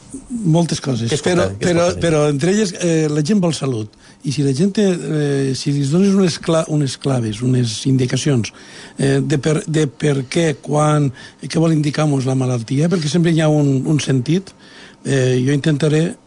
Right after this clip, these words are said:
Speaker 1: desxifrar-los-hi, explicar-los-hi, perquè hi hagi un equilibri entre el cos físic, emocional, mental i espiritual. A part de que, de tot això, lo veure la,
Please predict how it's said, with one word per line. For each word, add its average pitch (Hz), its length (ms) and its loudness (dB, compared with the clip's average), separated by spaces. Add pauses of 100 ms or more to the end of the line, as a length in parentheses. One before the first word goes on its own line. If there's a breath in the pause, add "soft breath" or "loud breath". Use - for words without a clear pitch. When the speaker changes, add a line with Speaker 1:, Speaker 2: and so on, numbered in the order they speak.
(220)
Speaker 1:
desxifrar-los-hi, 147 960 0 (380)
explicar-los-hi, 151 720 0 (320 loud breath)
perquè 156 240 0
hi 151 80 2
hagi 165 100 2
un 170 140 4
equilibri 160 260 0
entre 151 180 2
el 143 80 -2
cos 147 200 -4
físic, 170 380 0
emocional, 143 560 2
mental 135 360 0
i 135 80 0
espiritual. 127 640 -2 (580 loud breath)
A 139 140 -2
part 147 180 2
de 156 160 2
que, 170 120 -2
de 160 200 0
tot 160 220 0
això, 180 240 2 (260)
lo 151 160 2
veure 143 460 0 (300 loud breath)
la, 127 580 -2